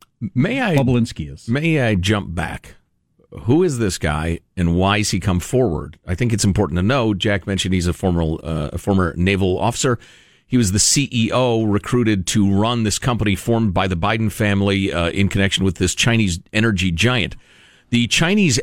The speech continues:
Speaker 1: energy giant, uh, was investigated for money laundering and was shut down by the Chinese government. And I think the head Chinese guy has not been seen for quite some time.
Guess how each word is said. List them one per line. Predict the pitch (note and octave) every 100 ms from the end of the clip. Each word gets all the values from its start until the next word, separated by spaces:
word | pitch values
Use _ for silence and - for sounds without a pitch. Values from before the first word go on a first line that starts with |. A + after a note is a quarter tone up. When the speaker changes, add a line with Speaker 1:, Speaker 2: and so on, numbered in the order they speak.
| -
Speaker 1:
energy | F#3 G#3 G2 G#2+ F#2+ -
giant, | F2 F#2 D2+ D2 - - _ _
uh, | F#2+ F#2+ F#2 F#2 -
was | G2+ A#2+ G2+ A2+
investigated | A#2 G2+ F2+ B2+ F#3 - D3 C#3 A2+ F#2+
for | - G#2
money | F#2 G2 A2+ E3+ E3+
laundering | F#2+ F2 D2+ D2 D2+ C#2 D#2 - _ -
and | G#2+ G#2 G2
was | F#2+ F#2+
shut | - - E3
down | D3 C3 A#2+
by |
the | G#2 A2+
Chinese | - B2+ G#2+ F2+
government. | D#3 D#3 G#2+
And | -
I | G#2+
think | - G3+
the | -
head | C3 F3 B2+
Chinese | - F#3 A#3 F3 G#2
guy | A2+ G2
has | F#2+
not | G2 B2+
been | A2 G#2+
seen | - - D3+ G#2+ F#2+
for | F#2+
quite | - A2 F2+
some | - F2
time. | E2 F2+ D2+ -